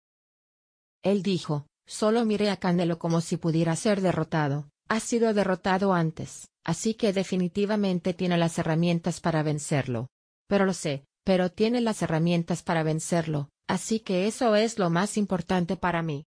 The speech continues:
Es interesante notar que incluso Errol Spence junior ha dado indicios de retirarse luego de la pelea con Fundora.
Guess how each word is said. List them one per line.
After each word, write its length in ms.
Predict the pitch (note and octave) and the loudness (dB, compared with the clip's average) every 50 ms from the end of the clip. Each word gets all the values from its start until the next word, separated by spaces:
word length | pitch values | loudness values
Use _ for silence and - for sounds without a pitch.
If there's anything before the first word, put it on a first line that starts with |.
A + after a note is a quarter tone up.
| _ _ _ _ _ _ _ _ _ _ _ _ _ _ _ _ _ _ _ _ _ | _ _ _ _ _ _ _ _ _ _ _ _ _ _ _ _ _ _ _ _ _
Es 220 | F#3+ A3+ A#3+ - | -2 -2 0 0
interesante 720 | C4 B3+ B3 - A#3+ A#3+ A3+ - - F#3+ F#3 F#3 - F#3 | -2 -2 0 0 -2 -2 -2 0 0 0 0 0 0 0
notar 320 | F3 E3+ D#3+ - E3 D#3 - | 0 0 0 0 -2 -2 0
que 80 | - | 0
incluso 580 | E3 F3 F3 - - G#3+ A#3 G#3+ - - F#3 E3+ | 0 0 0 0 2 2 2 2 0 0 0 2
Errol 380 | D#3+ E3 F3+ F3+ F3+ E3+ E3+ E3+ | 2 2 2 2 0 0 -2 -4
Spence 520 | - - - G3 F#3 F3 - - - F3 | -4 -4 -2 0 0 0 -2 -6 -4 -2
junior 360 | F3+ F3+ F3 F3 F3 E3 E3+ | 0 0 2 2 2 2 2
ha 120 | F3 F3 F3+ | 2 2 2
dado 220 | F#3 F#3 F3 G3 | 0 0 2 2
indicios 520 | G3 G3 F3+ G3+ G3 F#3+ - G#3+ F#3+ F3 | 2 2 2 2 0 0 2 0 0 2
de 100 | F#3 F3+ | 0 0
retirarse 580 | E3 E3 - - F3+ F3 F#3 F3+ F3 - - G#3 | 0 -2 -2 -4 -2 -2 0 0 0 -2 -2 -2
luego 320 | G3+ G3 F#3 F3 F3 F3 | 0 0 0 2 2 2
de 100 | E3 D#3+ | 2 2
la 140 | D3+ D3+ D3 | 2 2 0
pelea 380 | - D#3 D3 D#3 D#3+ E3 F3 F3 | 0 0 2 2 2 2 2 0
con 180 | - D3+ D3 | 0 -2 -2
Fundora. 540 | C#3+ D#3 D3 D3 C#3 C#3+ B2+ B2 C#3 C#3+ D3+ | -2 -2 -2 -2 0 -2 -2 -2 -4 -6 -10